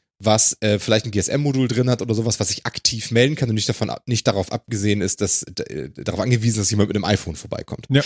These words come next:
Speaker 1: Bei Sachen, wo sich das aber nicht lohnt, weil das einfach teurer ist, weil das muss ja selber funken können und so weiter mit allem drum und dran, da muss mehr Akku rein, da muss, äh, Vertrag haben bei irgendwas, ne? So, gibt's auch günstig, aber kostet ein paar Euro mehr. Bei allem, wo sich das nicht lohnt, weil das das Geld einfach nicht hat, da kannst du solche Dinger nehmen, weil da hast du dann, sagst du,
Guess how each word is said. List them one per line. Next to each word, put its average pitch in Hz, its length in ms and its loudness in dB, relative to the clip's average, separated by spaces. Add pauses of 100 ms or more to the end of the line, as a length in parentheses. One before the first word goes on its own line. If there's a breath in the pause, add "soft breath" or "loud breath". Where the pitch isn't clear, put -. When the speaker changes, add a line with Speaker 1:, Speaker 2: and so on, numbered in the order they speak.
(120 loud breath)
Speaker 1:
Bei 196 120 4
Sachen, 180 340 2 (160)
wo 127 80 4
sich 120 140 4
das 143 160 2
aber 107 120 2
nicht 92 200 0
lohnt, 135 340 2
weil 92 80 -2
das 90 120 -2
einfach 90 120 -6
teurer 85 340 2
ist, - 180 -6
weil 50 120 -8 (220)
das - 80 -12
muss - 160 -4
ja 85 60 -6
selber 90 180 0
funken - 260 -2
können 80 220 -6
und 90 120 -10
so - 80 -8
weiter 80 200 0
mit 78 120 -6
allem 90 140 -4
drum 98 80 -2
und 104 100 -2
dran, 123 120 4
da 104 40 4
muss 95 160 0
mehr 120 140 4
Akku 120 160 0
rein, 104 300 2
da 95 60 2
muss, 85 220 -6
äh, 82 140 -4 (100)
Vertrag - 360 -4
haben 92 180 -4
bei 90 160 2
irgendwas, 139 800 2
ne? 208 240 0
So, 85 160 -6
gibt's - 200 -6
auch - 140 0
günstig, 180 400 0
aber 127 100 2
kostet - 220 -2
ein 113 60 -10
paar - 100 2
Euro 90 140 -2
mehr. 190 240 0 (640 loud breath)
Bei 120 120 2
allem, 175 200 2
wo 143 80 2
sich 135 120 0
das 127 160 2
nicht 117 100 0
lohnt, 180 180 4
weil 110 100 4
das 104 140 0
das 101 140 -2
Geld 110 200 2
einfach 95 200 -2
nicht 90 100 0
hat, - 100 0
da 110 60 2
kannst 90 180 -4
du 131 60 -2
solche 135 200 4
Dinger 87 200 0
nehmen, 78 240 -6
weil 82 160 0
da 92 160 0
hast 92 220 -2
du 110 60 -2
dann, 92 140 0
sagst 90 200 -6
du, 85 160 -4